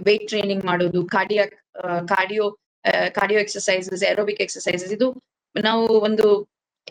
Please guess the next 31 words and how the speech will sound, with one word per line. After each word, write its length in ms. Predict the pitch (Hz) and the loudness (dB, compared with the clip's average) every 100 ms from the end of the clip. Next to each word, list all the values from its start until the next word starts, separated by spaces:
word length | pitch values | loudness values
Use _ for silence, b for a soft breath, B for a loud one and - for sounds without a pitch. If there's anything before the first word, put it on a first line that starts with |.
| - 196 | -6 -2
ಆ, 20 | |
ಇನ್ಕ್ಲೂಡ್ 580 | 190 190 214 277 302 262 | 0 0 -2 2 2 2
ಮಾಡ್ಕೊಂಡ್ರೆ 680 | 220 269 - 285 254 240 254 | 2 0 -2 -4 0 -2 -2
we 240 | - 220 | -2 0
will 180 | 240 233 | 2 0
feel 300 | - 269 269 | -2 0 0
so 340 | 262 - 294 220 | 0 2 4 4
good. 140 | 220 - _ _ _ _ | 2 0 _ _ _ _
ಆ, 60 | 202 190 190 190 185 185 - 196 | -2 0 0 0 -2 -4 -10 -2
ಮೈಂಡ್ 280 | 196 226 247 | 0 2 2
ಅಲ್ಲಿ 140 | 240 | 0
ಪೀಸ್ 280 | 220 226 - | -6 -6 -4
ಬರ್ತದೆ, 360 | 214 - 208 | -2 -2 -2
but 180 | 240 208 | 0 2
also 280 | 208 196 247 | 2 0 0
body 320 | 190 185 220 | 2 2 2
will 200 | 240 214 | -2 -2
benefit 480 | 190 185 196 220 - | -2 -2 -2 -2 -2
a 100 | 180 | 0
lot. 200 | 165 170 - _ _ _ _ | -2 -6 -10 _ _ _ _
So 300 | - 220 202 | -4 0 2
ಇದೆಲ್ಲ, 280 | 202 226 254 | 0 0 0
these 220 | 247 254 254 | 0 0 0
are 140 | 254 | 2
small 300 | 277 320 370 | 2 2 0
things. 240 | 277 339 - - _ _ - | -2 -2 -6 -14 _ _ -2
ನಮ್ಗೆ, 640 | 233 240 233 240 240 240 | 2 2 4 2 2 0
ಆ, 220 | 233 226 220 220 214 214 | 0 0 2 4 4 2
we 240 | 220 247 | 0 0
have 180 | 262 - | 0 0
to 140 | 294 | -2